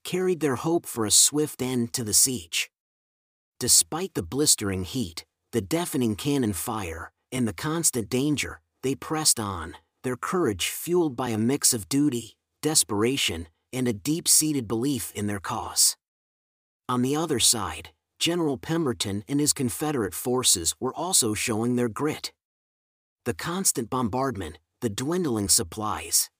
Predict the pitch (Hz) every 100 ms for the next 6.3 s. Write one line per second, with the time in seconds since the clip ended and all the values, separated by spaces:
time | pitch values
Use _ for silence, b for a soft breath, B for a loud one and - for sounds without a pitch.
0 | _ - 123 120 131 120 165 190 - 107
1 | - 139 143 127 113 123 - 107 117 127
2 | - 98 98 117 117 - 139 147 104 117
3 | 147 110 85 - _ _ _ 120 127 -
4 | 123 - 175 160 98 - - 156 165 95
5 | 87 - - - 147 127 135 113 139 143
6 | 87 -